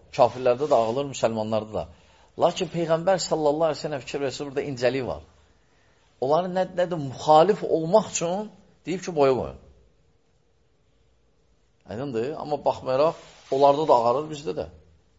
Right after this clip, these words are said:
Bu təbii haldır. Lakin şeyx deyir ki, rahimullah, gör burada incəliyə bax. Peyğəmbər sallallahu əleyhi və səlləm yer qoyub ki, əgər imkan varsa, müxalif olmağa olmalısan. Hətta bax, belə şeylərdə.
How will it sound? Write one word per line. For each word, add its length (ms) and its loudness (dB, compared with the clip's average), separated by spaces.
Bu 120 -14
təbii 280 0
haldır. 300 -2
Lakin 320 -4
şeyx 300 -10
deyir 140 -8
ki, 120 -6
rahimullah, 540 -4
gör 200 -6
burada 240 -8
incəliyə 420 -2
bax. 140 -6
Peyğəmbər 420 -6
sallallahu 480 -4
əleyhi 120 -10
və 60 -8
səlləm 300 -8
yer 240 -8
qoyub 320 -6
ki, 240 -10
əgər 480 -6
imkan 560 -12
varsa, 460 -6
müxalif 440 -4
olmağa 400 -4
olmalısan. 480 -6
Hətta 220 -2
bax, 160 0
belə 160 0
şeylərdə. 460 -6